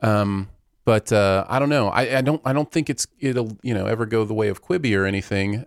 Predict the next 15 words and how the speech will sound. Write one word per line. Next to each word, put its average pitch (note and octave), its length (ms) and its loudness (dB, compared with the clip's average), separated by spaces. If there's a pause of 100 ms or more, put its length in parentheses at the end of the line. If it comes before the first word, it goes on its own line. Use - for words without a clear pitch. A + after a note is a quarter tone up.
Uh, F#2 340 2
it's - 180 -8
gonna B2+ 180 -4
be G#2 100 0
around, G2+ 480 0
but, F#2+ 300 0
um, F#2 380 0 (400)
but G#2 160 2
yeah, A2 180 4
there's, G#2 360 -2
there's A2 200 -2
a G2+ 80 0
little F#2+ 220 0
bit F2 180 -2
there. F2 260 0